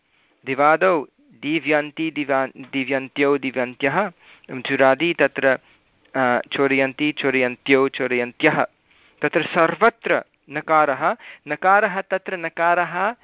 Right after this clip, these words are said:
नित्यमस्ति, अपि च प्रातिपदिकस्तरे अस्ति। प्रातिपदिके अस्ति, अतः सर्वत्र सर्वासु विभक्तिषु भवति।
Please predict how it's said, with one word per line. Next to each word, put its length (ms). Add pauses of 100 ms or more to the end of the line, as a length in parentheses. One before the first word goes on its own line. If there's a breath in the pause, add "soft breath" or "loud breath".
(120)
नित्यमस्ति, 760 (360 loud breath)
अपि 180
च 120
प्रातिपदिकस्तरे 1120
अस्ति। 360 (560 loud breath)
प्रातिपदिके 720
अस्ति, 420
अतः 640 (420)
सर्वत्र 480
सर्वासु 580
विभक्तिषु 560
भवति। 440